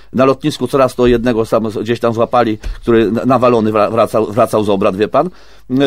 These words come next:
Jeżdżą do Brukseli, oni tam nie lobują. Oni tam jadą, wziąć pieniądze, posiedzieć, przespać się, bo tam czasami widzimy, że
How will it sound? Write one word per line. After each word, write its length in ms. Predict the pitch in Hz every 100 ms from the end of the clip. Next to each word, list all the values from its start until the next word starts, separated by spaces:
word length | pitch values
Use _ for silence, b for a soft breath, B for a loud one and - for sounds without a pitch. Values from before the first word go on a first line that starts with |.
| 110
Jeżdżą 360 | 131 202 202
do 100 | 170
Brukseli, 520 | 147 156 - 127 160 -
oni 200 | 170 185
tam 160 | 180
nie 100 | 180
lobują. 420 | 180 180 151 92 - -
Oni 180 | 156 185
tam 240 | 175 143
jadą, 460 | 120 156 156 196 202
wziąć 240 | 110 147 139
pieniądze, 680 | 110 110 151 175 156 196 208 b b
posiedzieć, 680 | - - 170 165 202 185
przespać 500 | - - 151 - 170
się, 100 | -
bo 80 | 170
tam 100 | 165
czasami 300 | 160 151 160
widzimy, 280 | 147 160
że 80 | 156